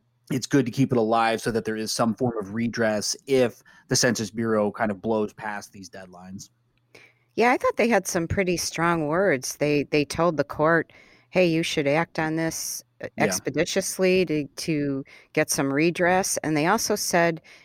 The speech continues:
Speaker 2: "Hey, Ohio not only has standing, but, you know, has suffered injury as a
Speaker 1: Yes.
Speaker 2: result of this delay," which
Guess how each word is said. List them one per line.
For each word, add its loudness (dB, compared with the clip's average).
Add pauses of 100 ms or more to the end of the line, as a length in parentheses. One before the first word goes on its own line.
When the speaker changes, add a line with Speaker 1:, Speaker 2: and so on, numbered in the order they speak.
Speaker 2:
"Hey, 4
Ohio 2
not 0
only -2
has -2
standing, -2
but, 0 (200)
you -2
know, -2
has -2
suffered 0 (420)
injury 4
as 0
a -2
Speaker 1:
Yes. 2
Speaker 2:
result -2
of -8
this -2
delay," 0
which -4